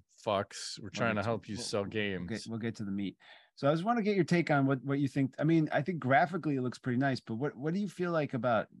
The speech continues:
Speaker 2: you know, the motion, the, the fighting mechanics?
Speaker 1: It's in slow motion.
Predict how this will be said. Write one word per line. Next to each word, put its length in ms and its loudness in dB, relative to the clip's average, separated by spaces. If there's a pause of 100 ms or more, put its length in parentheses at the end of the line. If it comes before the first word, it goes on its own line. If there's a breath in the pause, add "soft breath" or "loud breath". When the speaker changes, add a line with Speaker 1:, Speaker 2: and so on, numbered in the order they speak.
Speaker 2:
you 100 -2
know, 140 0
the 100 -2
motion, 520 -2
the, 140 -6 (120)
the 80 -8
fighting 480 0
mechanics? 360 -2
Speaker 1:
It's 20 2
in 180 2
slow 340 2
motion. 560 0